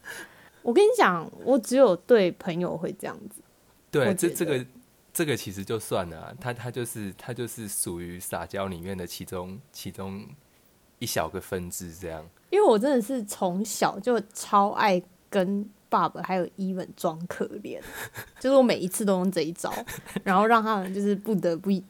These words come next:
Speaker 1: 答应我的要求。<laughs>
Speaker 2: 对啊，那这样，这样你听得懂我，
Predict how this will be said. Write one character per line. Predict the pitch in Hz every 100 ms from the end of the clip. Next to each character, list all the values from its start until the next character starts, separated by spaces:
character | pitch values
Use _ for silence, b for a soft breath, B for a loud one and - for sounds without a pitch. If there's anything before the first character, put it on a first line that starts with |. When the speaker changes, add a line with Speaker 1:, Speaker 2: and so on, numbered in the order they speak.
| -
Speaker 1:
答 | 165 170
应 | 185
我 | 160 120
的 |
要 | 156 151 180
求。 | - -
<laughs> | - 254 - - 302 - _ _ - - - _ _ b b b b b _ _ -
Speaker 2:
对 | 107
啊， | 95 95
那 | 98 101 B B B
这 | -
样， | 123 110
这 | 113
样 | 120 117
你 | 87
听 | 113
得 | 104
懂 | 98 87
我， | 82